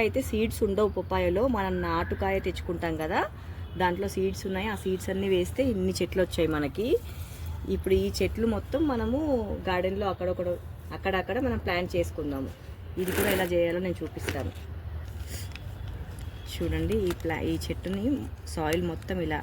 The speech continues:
డైరెక్ట్గా తీసేసి, చాలామంది అంటున్నారు, "రావట్లేదక్క ప్లాంట్స్" అని చెప్పేసి. ప్రతి ఒక్క సీడ్ మొలకెత్తాల్సిందే కంపల్సరీ సాయిల్లో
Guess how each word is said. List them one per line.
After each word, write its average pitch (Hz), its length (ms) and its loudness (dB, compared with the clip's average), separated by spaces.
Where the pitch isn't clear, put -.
డైరెక్ట్గా 147 400 -2
తీసేసి, 156 460 -2
చాలామంది 208 520 4
అంటున్నారు, 196 440 0
"రావట్లేదక్క 185 680 0
ప్లాంట్స్" 175 520 2
అని 160 160 -2
చెప్పేసి. 156 420 0
ప్రతి 170 340 2
ఒక్క - 240 -6
సీడ్ 214 380 6
మొలకెత్తాల్సిందే 185 800 0
కంపల్సరీ 165 720 0
సాయిల్లో 175 380 6